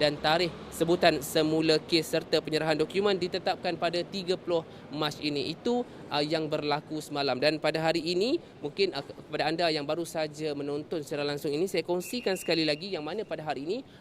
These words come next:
bekas, uh, Panglima Angkatan Tentera, iaitu P A T, Tan Sri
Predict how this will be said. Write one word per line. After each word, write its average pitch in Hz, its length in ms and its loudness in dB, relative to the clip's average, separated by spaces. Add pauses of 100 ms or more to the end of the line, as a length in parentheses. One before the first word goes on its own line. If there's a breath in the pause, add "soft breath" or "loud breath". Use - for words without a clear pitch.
bekas, 170 480 -4
uh, - 80 -8
Panglima 156 480 -4
Angkatan 147 480 -6
Tentera, 151 480 0 (800)
iaitu 123 240 0
P 160 160 0
A 151 80 0
T, 190 240 -6
Tan 156 240 -4
Sri 160 240 -2